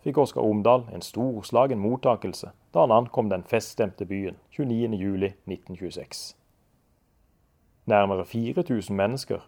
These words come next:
og byens øvrighet var møtt frem for å hylle polarhelten. I en tale oppsummerte kaptein Einar Keim hvilken betydning den unge flyveren hadde hatt.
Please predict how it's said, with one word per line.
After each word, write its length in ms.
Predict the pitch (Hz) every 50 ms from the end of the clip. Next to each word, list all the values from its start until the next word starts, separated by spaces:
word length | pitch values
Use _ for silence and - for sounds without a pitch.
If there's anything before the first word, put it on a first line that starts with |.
| _ -
og 140 | 151 135 117
byens 260 | 120 117 101 87 101
øvrighet 560 | 101 104 113 135 143 120 95 82 - _ - _ _ _ _ _
var 140 | - 175 160
møtt 160 | 139 110 -
frem 220 | - - - 120 113
for 140 | - 110 101
å 80 | 85 95
hylle 260 | 104 95 95 113 104
polarhelten. 640 | - 98 90 90 95 95 101 85 - _ - 101 - _ _ _ _ _ _ _ _ _ _ _ _ _ _ _ _ _ _ _ _ _ _ - -
I 80 | 110
en 140 | 107 104 92
tale 320 | - 101 101 104 117 127 117
oppsummerte 560 | 113 - - - 110 107 101 92 - - 92
kaptein 400 | - 95 - - - 95 92 92
Einar 380 | 95 95 95 92 101 101 - _
Keim 300 | - 95 101 117 113 98 - _ _ _ _ _ _ -
hvilken 240 | 120 117 - 165 135
betydning 540 | 110 95 - - 110 123 127 123 104 98 90
den 140 | 92 92 98 -
unge 320 | 110 104 101 98 104 113
flyveren 540 | 110 - 104 98 95 90 104 104 101 90 - _ _ _
hadde 160 | - 120 101 85 73
hatt. 260 | - _ _ - -